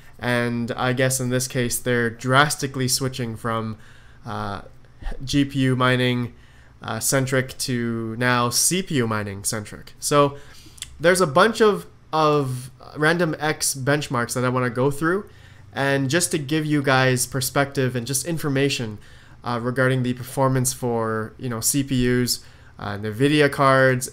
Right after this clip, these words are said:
A M D ca-, existing A M D cards, and as well there is a Random X benchmark website, uh, that is made for the community that people can, can, um, submit their benchmarks here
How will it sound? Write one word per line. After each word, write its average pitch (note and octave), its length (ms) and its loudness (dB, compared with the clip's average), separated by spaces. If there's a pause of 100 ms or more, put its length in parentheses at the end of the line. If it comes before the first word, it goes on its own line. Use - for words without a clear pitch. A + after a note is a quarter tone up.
A D3+ 160 2
M C#3 140 0
D C3+ 140 0
ca-, C3+ 180 -6
existing C#3+ 440 0
A C#3 180 2
M C3 140 0
D C3 160 2
cards, B2 500 -2 (420)
and C3+ 300 2
as B2+ 160 2
well D3 480 8
there C3 380 4
is B2+ 560 0
a B2 340 0
Random C3+ 380 0
X C3 240 -2
benchmark C#3 580 -2
website, B2 600 0 (560)
uh, G#2+ 340 -4 (140)
that B2 320 0
is A#2+ 320 -2
made B2 560 0
for C3+ 400 0
the B2 100 -4
community C#3+ 600 2
that B2+ 220 -2
people D#3 220 -2
can, B2+ 280 -4 (160)
can, C3 320 -2
um, B2 340 -4
submit D#3 400 0
their D#3+ 160 4
benchmarks B2+ 540 -2
here B2+ 400 0